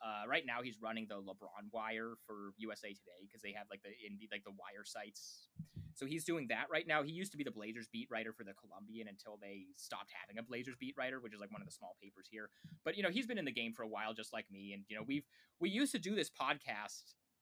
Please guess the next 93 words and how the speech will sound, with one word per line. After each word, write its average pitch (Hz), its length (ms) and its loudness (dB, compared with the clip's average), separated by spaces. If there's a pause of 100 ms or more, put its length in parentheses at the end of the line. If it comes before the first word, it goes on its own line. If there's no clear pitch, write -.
(320)
during, 139 340 4
we 131 100 2
called 208 260 8
it - 100 2
Bulls 151 240 4
versus 127 220 0
Blazers 113 360 4
because 120 300 2
that 127 140 6
was 127 120 -2
a 113 60 2
video 107 340 -2
game 113 220 2
in 113 60 0
the 113 60 2
early 117 260 -2
nineties, 113 340 2
but 110 100 -6
also 113 360 -2
because 113 320 -2
at 107 100 2
the 110 80 -6
time 107 300 -4
he 110 100 -6
was 113 100 -4
on 107 80 -4
the 101 60 -6
Blazers 101 420 -6
beat 107 140 -2
and 104 80 -4
I 101 60 2
was 104 100 -6
on 101 80 -4
the 90 80 -10
Bulls 85 300 -16
beat. 120 200 -4 (280)
And 147 80 -4
so 196 80 8
it 214 80 6
was 202 100 2
just - 120 -6
a 202 40 2
good 139 220 0
name 101 280 -6
for 156 160 4
it. 156 40 4
And 135 60 2
a 123 40 2
lot 147 140 6
of 233 80 2
people 170 260 -4
liked 101 260 -6
it. 214 140 0 (480)
And 170 100 2
we 208 60 4
kinda 226 220 8
stopped 175 280 8
doing 131 260 0
it 123 100 4
at, 117 120 4 (160)
at, 123 140 -2 (220)
at 123 180 -4
some 127 200 0
point 120 220 -2
because 117 220 -4
he 117 100 -2
got 113 160 0
laid 113 180 0
off 113 120 2
by 117 80 -6
the 107 80 -6
Columbian 107 520 -2
and 98 80 -2
I, 101 120 -2
like, 98 160 -6
took 107 180 -10
the 107 100 -6
Athletic 98 420 -6
job 98 220 -6
and 101 100 -10
started 101 240 -8
doing 98 160 -10
Locked 101 240 -4
On 95 120 -12
Bulls. 101 260 -8
So 107 40 -14
we 104 80 -10
just, - 180 -14
like, 101 120 -12
didn't 107 160 -8
have 101 100 -4
time 98 220 -8
to - 60 -20